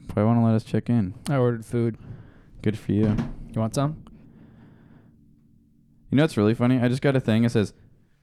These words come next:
Speaker 1: "Time to check in. You can check in now." And then I click it,
Speaker 2: Don't
Speaker 1: and
Speaker 2: check me in, you fucker.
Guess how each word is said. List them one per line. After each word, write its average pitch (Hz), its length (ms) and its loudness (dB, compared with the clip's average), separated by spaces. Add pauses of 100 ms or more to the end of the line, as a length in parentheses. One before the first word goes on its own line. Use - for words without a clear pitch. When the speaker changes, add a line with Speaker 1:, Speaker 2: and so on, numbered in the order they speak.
(280)
Speaker 1:
"Time 190 280 -8
to 151 80 -8
check 139 340 -4
in. 156 360 -2
You 175 160 -4
can 135 200 -4
check 131 280 -4
in 185 140 -4
now." 95 340 -4
And - 600 -8
then 123 80 -2
I 117 80 -2
click 160 240 -4
it, 123 260 -4 (140)
Speaker 2:
Don't 139 120 4
Speaker 1:
and 117 80 0
Speaker 2:
check 147 180 -2
me 123 120 0
in, 113 120 0
you 107 60 0
fucker. 113 380 -4